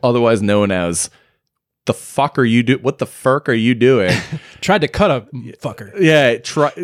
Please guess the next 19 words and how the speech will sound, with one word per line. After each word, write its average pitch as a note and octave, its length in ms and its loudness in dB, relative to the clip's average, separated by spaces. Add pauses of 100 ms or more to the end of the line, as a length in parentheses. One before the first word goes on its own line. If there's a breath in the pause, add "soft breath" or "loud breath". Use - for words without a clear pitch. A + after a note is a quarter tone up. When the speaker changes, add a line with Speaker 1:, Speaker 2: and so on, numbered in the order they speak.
Speaker 2:
Tried G#3+ 140 0
to F3 80 -2
cut G#3+ 260 2
a F#3+ 60 2
motherfucker. F3 260 2
Speaker 1:
very, E3+ 480 2 (220 soft breath)
very D3+ 520 2
deliberately A#2+ 880 0
trying A2 500 0
to A2 80 0
cut G#2+ 300 -2
somebody G2 600 0
with G#2+ 380 -2
their A2+ 160 2
skate F2+ 520 -2
in B2 200 0
the A#2+ 100 0
neck F#2+ 380 -2
area. E2 580 -4